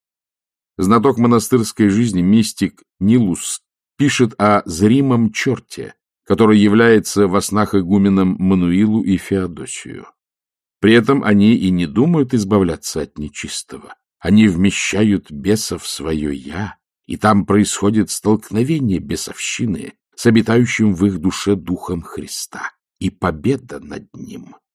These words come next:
Мужик решил действовать так же. Он решил вмещать в себя беса, женский блуд, который так его соблазняет, и добивать его в собственном теле, и он зовёт своих поклонниц идти к нему за избавлением от живущего в них беса, как к врачу.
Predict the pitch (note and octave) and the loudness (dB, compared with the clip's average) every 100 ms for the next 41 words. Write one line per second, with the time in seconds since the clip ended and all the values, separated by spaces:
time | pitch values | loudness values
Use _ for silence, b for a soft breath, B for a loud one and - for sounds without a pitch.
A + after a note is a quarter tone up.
0 | _ _ _ _ _ _ - G#2+ F#2+ B2+ | _ _ _ _ _ _ -4 0 2 2
1 | E3+ F3 D#3 G2+ D#2 - A#2+ A#2+ - - | 2 0 0 -2 -4 -4 -6 -8 -16 -18
2 | - _ _ _ _ _ - A#2 C3 C3 | -20 _ _ _ _ _ -2 2 4 4
3 | C#3 C3+ E2+ E2 A2+ C3 - C#3+ A2 - | 4 4 2 0 0 0 0 0 0 -2
4 | - C3 A#2 E2 E2 F2 - - _ _ | -2 0 0 0 -2 -2 -6 -12 _ _
5 | - G#2+ G#2 E2+ - D#2+ A#2 - E2 F2 | -8 -2 -2 -2 -8 -2 -2 -2 -6 -6
6 | D#2+ C#2+ - D2 D2 E2 F2+ E2+ D2 - | -6 -8 -10 -10 -8 -6 -4 -4 -8 -10
7 | - _ _ _ A#2+ C3 B2 B2+ D3+ B2+ | -14 _ _ _ 0 2 4 4 4 2
8 | G#2+ F#2 F2+ - G2+ - - A#2+ A2 G#2+ | 0 0 0 0 0 0 -2 0 2 0
9 | F2 D#2 D2+ _ - A2 A#2 G#2+ B2+ C3+ | -2 -2 -6 _ 2 4 4 4 4 2
10 | - G2+ - - E2+ F2 F#2+ C3 C3+ - | 2 0 0 -4 -4 -2 0 0 -2 -2
11 | B2+ B2+ - D#3 B2 A2 G#2 G2 C3 C#3+ | -2 -2 -4 -8 -2 4 4 6 4 2
12 | F2 A2 G2 D#2+ G#2 A2 C#3+ C#3 G#2+ G2+ | 4 4 4 2 2 4 2 2 2 2
13 | F2 G2 B2+ B2+ - G#2 G2 E2 A2 D3+ | 0 0 2 0 2 4 2 2 0 2
14 | D#3 - - F2 C#2 G2+ A2+ - D#3+ - | 0 -2 -8 -16 -4 2 2 2 -4 -4
15 | G2 F#2+ _ F#2+ F#2 F2+ - - | -6 -8 _ -6 -4 -4 -8 -16